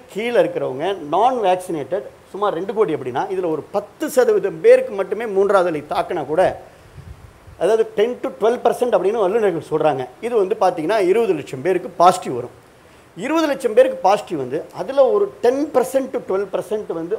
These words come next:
ஹாஸ்பிட்டலைஸ் ஆகும். மீதி, மீதி ஒரு நைன்டி பர்சன்ட் ஹாஸ்பிட்டலைஸே ஆகலன்னு வச்சா கூட only ten percent நீங்க வச்சுக்கிட்டா கூட அதுல ரெண்டு லட்சம் பேர் வந்து குழந்தைகள், ரெண்டு லட்சம் pediatric வந்து மருத்துவமனையில் அனுமதிக்க வேண்டிய நிலை ஏற்படும் அப்படின்ற ஒரு கருத்தை நான் அந்த நேரத்துல முன்வைக்க கடமைப்பட்டுக்கிறேன்.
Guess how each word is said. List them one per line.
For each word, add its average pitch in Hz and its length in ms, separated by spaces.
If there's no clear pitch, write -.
ஹாஸ்பிட்டலைஸ் 185 640
ஆகும். 127 240
மீதி, 180 180
மீதி 190 140
ஒரு 143 80
நைன்டி 220 280
பர்சன்ட் 185 260
ஹாஸ்பிட்டலைஸே 180 460
ஆகலன்னு 180 280
வச்சா 165 140
கூட 190 180
only 302 200
ten 277 200
percent 277 380
நீங்க 190 160
வச்சுக்கிட்டா 170 380
கூட 170 100
அதுல 277 200
ரெண்டு 254 280
லட்சம் 185 380
பேர் 240 200
வந்து 160 280
குழந்தைகள், 170 540
ரெண்டு 180 180
லட்சம் 160 320
pediatric 180 520
வந்து 139 160
மருத்துவமனையில் 185 520
அனுமதிக்க 180 420
வேண்டிய 143 200
நிலை 196 180
ஏற்படும் 156 440
அப்படின்ற 185 340
ஒரு 135 120
கருத்தை 147 240
நான் 135 100
அந்த 131 120
நேரத்துல 175 320
முன்வைக்க 180 340
கடமைப்பட்டுக்கிறேன். 135 560